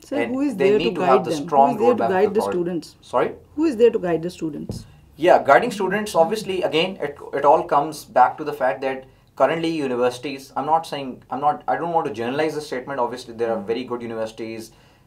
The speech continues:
Speaker 2: very good academic and industry linkages as well, existing in silos, I would say,
Speaker 1: Hmm.
Speaker 2: but not as a policy or as a framework in the country, to be honest. But, uh, but, but honestly speaking, if, uh, the, the guidance would only come when this linkage becomes stronger.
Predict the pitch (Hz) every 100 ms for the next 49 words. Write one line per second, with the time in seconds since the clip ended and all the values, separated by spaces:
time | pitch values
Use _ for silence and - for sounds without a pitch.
0 | - 113 131 123 113 113 113 110 113 113
1 | 113 110 107 107 110 113 107 90 110 101
2 | 101 104 98 - - 107 120 151 143 123
3 | 120 117 131 139 113 110 - 101 - -
4 | 226 202 185 117 120 127 120 127 120 -
5 | 123 127 127 135 120 113 110 110 107 110
6 | - 120 120 113 110 98 101 98 95 98
7 | 95 95 101 92 - _ _ _ _ -
8 | 107 147 156 156 170 156 151 147 143 135
9 | - 92 92 92 - 123 139 135 143 -
10 | 156 196 208 - 170 185 180 165 - 147
11 | 139 - 131 139 131 120 131 180 180 160
12 | 143 156 165 143 131 131 117 123 127 123
13 | 123 120 113 120 113 107 104 - 101 101
14 | 104